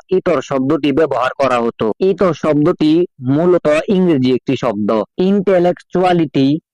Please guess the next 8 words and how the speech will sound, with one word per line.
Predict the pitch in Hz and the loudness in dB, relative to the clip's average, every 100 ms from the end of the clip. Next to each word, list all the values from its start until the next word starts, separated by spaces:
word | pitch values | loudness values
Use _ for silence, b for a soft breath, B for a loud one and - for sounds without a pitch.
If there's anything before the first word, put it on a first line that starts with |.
| _ _ | _ _
ট্যালেন্ট, | 156 147 143 143 - - _ _ - | -2 0 0 0 -4 -6 _ _ -4
অর্গানাইজেশন | 180 180 165 160 160 160 147 160 - 139 160 - _ | 0 0 0 0 0 0 0 -2 -2 -2 -4 -8 _
এবং | 151 156 170 143 | -4 -2 0 0
রেসপন্সিবিলিটি, | 151 - _ 180 175 165 - 147 156 165 165 147 143 156 - _ _ | 0 -2 _ -2 -2 -2 -2 0 2 2 0 0 0 -2 -6 _ _
এই | 190 196 196 | 0 0 0
চারটি | 170 156 139 | -2 -2 -2
ইংরেজি | 175 185 185 170 156 | -2 0 0 0 -2
শব্দের | - 135 127 156 | -2 -4 -2 -4